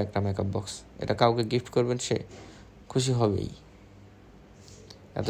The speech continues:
সুন্দর একটি মেকআপ বক্স। তো এটা কিন্তু এক হাজার টাকা আপনারা পাচ্ছেন আমাদের কাছ থেকে।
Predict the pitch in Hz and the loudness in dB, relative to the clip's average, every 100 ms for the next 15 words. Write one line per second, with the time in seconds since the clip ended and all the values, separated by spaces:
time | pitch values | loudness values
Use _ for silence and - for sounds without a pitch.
0 | 113 113 113 107 113 101 98 101 110 - | 0 4 4 4 2 0 0 4 4 2
1 | - 113 113 117 120 120 120 123 131 127 | 0 4 4 4 2 2 4 4 4 4
2 | - 117 107 107 107 107 110 107 107 107 | 4 2 2 4 4 4 2 2 2 2
3 | 107 107 104 127 | 2 0 2 0